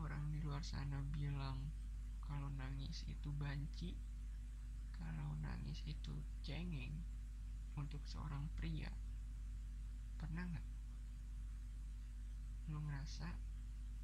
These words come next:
di saat lu lagi bener-bener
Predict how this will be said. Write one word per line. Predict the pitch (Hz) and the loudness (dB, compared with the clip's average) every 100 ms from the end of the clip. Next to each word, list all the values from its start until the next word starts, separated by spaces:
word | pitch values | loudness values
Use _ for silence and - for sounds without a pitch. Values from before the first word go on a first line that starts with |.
| - - - - - - | -2 -2 -4 -4 -2 -2
di | - | -2
saat | - 170 165 - | -2 -2 -2 0
lu | 165 190 | 0 2
lagi | 151 135 - - - - - - - - - - - - | 2 2 0 0 0 -2 -2 -2 -2 -2 -2 -2 -2 0
bener-bener | 143 147 143 139 139 | 2 2 2 2 2